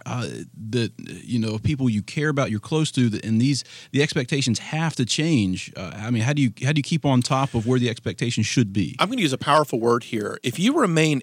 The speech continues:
Speaker 2: ignorant of how things are supposed to change naturally, then you're gonna definitely be caught up in unmet expectations.
Speaker 1: I
Speaker 2: If
Speaker 1: think we're all guilty of that,
Speaker 2: that,
Speaker 1: though.
Speaker 2: uh, totally. It's like, how, uh, we go, I'm gonna use this whole marriage because you brought this up as an example.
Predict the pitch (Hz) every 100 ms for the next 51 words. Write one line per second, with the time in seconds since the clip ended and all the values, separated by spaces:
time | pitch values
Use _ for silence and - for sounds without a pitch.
0 | - 127 127 160 185 196 - - _ 139
1 | - 143 143 156 143 131 120 - - 113
2 | - - - 131 - - 127 131 135 135
3 | 117 120 - 185 214 233 147 135 175 247
4 | 160 113 - 151 - 151 127 127 - -
5 | 131 135 - 127 127 123 113 117 - 123
6 | - 160 - - - 139 - 226 190 175
7 | 151 190 226 240 190 175 190 110 82 -
8 | - - - 339 440 131 113 180 233 196
9 | 214 - 175 - - - - - - _
10 | 175 269 294 220 - 170 269 160 151 147
11 | 135 143 127 165 196 123 - 120 180 151
12 | 123 123 131 117 120 110 - 127 226 -
13 | -